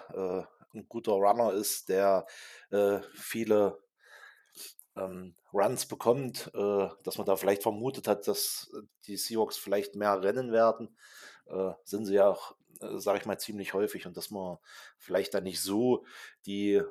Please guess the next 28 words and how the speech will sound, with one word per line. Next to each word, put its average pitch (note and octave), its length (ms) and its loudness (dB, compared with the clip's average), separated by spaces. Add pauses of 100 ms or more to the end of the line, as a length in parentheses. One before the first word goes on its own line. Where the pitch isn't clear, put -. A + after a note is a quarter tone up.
Verwendung G2 720 -2 (340)
für F3 400 -6
Jackson - 440 -6
hatte. F2 300 -8 (600)
Ähm, E2+ 500 -16 (100)
was - 380 -4
letzte G2 400 0
Woche F#2 560 0 (220)
gegen F2+ 600 -8
die F2+ 100 -12
Cards - 520 0 (240)
der F#2+ 580 4 (360)
Grund A2 380 -6
war, G2+ 180 4
das F#2+ 300 -12
kann F#2+ 160 -6
ich G2+ 140 -10
mir F#2 100 -10
nicht A2 160 -10
so - 80 -6
richtig G2 300 -8
erklären. F#2+ 540 -6
War G#2 140 2
vielleicht F#2+ 340 -2
auch, G2+ 280 0
weil F#2+ 340 4 (440)
da F2+ 100 -2
mit, F#2 400 -8